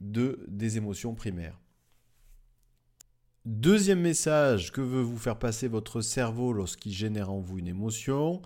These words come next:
le message de la joie. Eh bien, le message de la joie, c'est « je suis pleinement aligné avec ce que je suis ». Troisième message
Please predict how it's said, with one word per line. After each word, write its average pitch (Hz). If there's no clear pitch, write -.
le 151
message 117
de 104
la 101
joie. 92
Eh 95
bien, 85
le 104
message 95
de 104
la 104
joie, 92
c'est « 101
je 95
suis 92
pleinement 90
aligné 87
avec 92
ce -
que 127
je 123
suis ». 120
Troisième 127
message 107